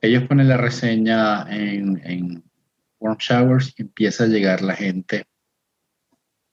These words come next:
Y un momento que pensaste, no sé, "Uy, y ahora esta avalancha de gente, ¿qué hacemos acá?". O, porque fue algo casual, ¿no? O tú, tú habías elaborado,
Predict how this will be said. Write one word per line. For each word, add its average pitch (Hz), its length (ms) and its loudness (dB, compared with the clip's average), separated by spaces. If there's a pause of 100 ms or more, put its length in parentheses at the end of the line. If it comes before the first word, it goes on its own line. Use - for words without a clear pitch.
(540)
Y 95 320 -6 (680)
un 135 140 4
momento 139 220 4
que 139 120 4
pensaste, 127 500 0
no 104 80 -2
sé, 110 160 -2
"Uy, 135 340 2
y 87 120 -8
ahora 131 480 0 (100)
esta - 280 -4
avalancha 117 440 0
de 113 60 2
gente, 123 340 0
¿qué - 80 -10
hacemos 113 400 -2
acá?". 117 300 -2
O, 101 200 -4 (840)
porque 135 240 -6
fue 127 160 -2
algo 180 200 2
casual, 143 480 2
¿no? 143 160 2
O 127 200 2
tú, 135 180 2
tú 135 140 2
habías 135 360 4
elaborado, 120 480 0